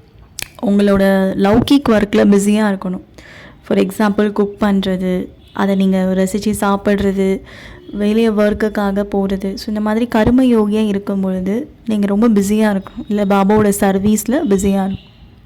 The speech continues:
பாபாவோட சர்வீஸ், லௌகிக், அலௌகிக் ஒர்க் பேலன்ஸ் பண்ணணும். But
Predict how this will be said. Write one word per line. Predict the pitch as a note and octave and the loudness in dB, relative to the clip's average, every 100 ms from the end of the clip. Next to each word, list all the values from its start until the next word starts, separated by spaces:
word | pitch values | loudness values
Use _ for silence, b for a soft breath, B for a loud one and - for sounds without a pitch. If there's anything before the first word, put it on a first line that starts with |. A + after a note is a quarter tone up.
| - B B B B B B B B - | -20 B B B B B B B B -2
பாபாவோட | G#3 G#3+ B3 C#4 | 0 2 4 4
சர்வீஸ், | C#4 B3+ G#3+ G#3+ B3 F4 - - - - | 4 2 2 2 2 2 0 -6 -16 -8
லௌகிக், | G#3+ G3+ G#3 G#3 C#4 C#4 | 0 2 2 2 0 2
அலௌகிக் | - G3+ G3+ - A3 A3 | 2 2 2 2 0 0
ஒர்க் | A3 A3 | 0 2
பேலன்ஸ் | G3 F#3 F#3 F#3+ - | 2 2 2 0 -2
பண்ணணும். | F3+ F3 F#3+ - _ - B B B F#3+ | -2 -4 -6 -12 _ -20 B B B -2
But | F#3 | 0